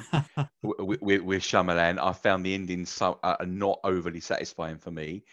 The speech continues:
Speaker 2: Is it a satisfying ending?
Speaker 1: Let me say this, it's a better ending than The Village, okay?
Speaker 2: Good. <laughs>
Speaker 1: <laughs>
Speaker 2: Yeah, yeah, that's, that's a low benchmark. That really is.
Speaker 1: Okay,
Speaker 2: Yeah.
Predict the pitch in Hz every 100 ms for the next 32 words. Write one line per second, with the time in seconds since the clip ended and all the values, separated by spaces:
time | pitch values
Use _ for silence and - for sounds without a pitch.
0 | - - 90 98 - - - 92 87 85
1 | 80 80 _ _ _ _ _ 170 165 190
2 | 175 175 143 123 - 175 180 185 156 175
3 | 170 160 147 147 143 139 131 123 110 -
4 | - - _ 143 - 135 131 139 _ -
5 | _ 147 139 156 - - 143 - - 330
6 | - - 320 - 151 - - - 143 -
7 | 143 - - - 147 156 147 147 147 127
8 | 135 123 120 110 107 104 101 - 120 107
9 | 110 107 101 185 175 175 143 135